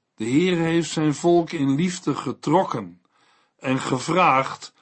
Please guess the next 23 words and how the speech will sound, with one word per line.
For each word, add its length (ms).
in 200
Micha 360
zes 400
vers 240
drie 260
tot 240
en 60
met 200
vijf: 580
"Mijn 360
volk, 400
wat 200
heb 180
ik 100
u 160
gedaan, 640
zodat 400
u 100
zich 260
nu 240
van 180
mij 180
afkeert? 720